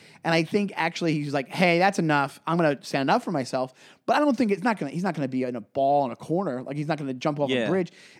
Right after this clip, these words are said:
Speaker 1: I think he'll be fine that way. He knows what show business is, obviously. He's playing it perfectly. So I think Kanye knows the other side of that where he's like,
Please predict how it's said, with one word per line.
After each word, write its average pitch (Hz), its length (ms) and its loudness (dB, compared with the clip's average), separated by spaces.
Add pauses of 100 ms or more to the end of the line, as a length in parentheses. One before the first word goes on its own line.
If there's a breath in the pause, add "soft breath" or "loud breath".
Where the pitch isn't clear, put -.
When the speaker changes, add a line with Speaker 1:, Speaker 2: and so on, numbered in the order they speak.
(120)
Speaker 1:
I 196 80 0
think 208 140 4
he'll 208 100 6
be 190 140 2
fine 220 260 0
that 160 100 -4
way. 156 120 -2
He 165 120 -2
knows 180 220 6
what 208 100 0
show 170 240 4
business 151 300 -2
is, 147 180 -4
obviously. 147 800 0 (220 loud breath)
He's 151 160 -6
playing 185 380 4
it - 260 -2
perfectly. 170 800 2 (260 loud breath)
So 226 200 2
I 185 100 4
think 208 320 -4
Kanye 196 340 -2
knows 170 200 0
the 156 80 0
other 233 140 0
side 156 220 0
of 147 40 0
that 147 140 0
where 151 100 -6
he's 147 140 -8
like, 147 220 -4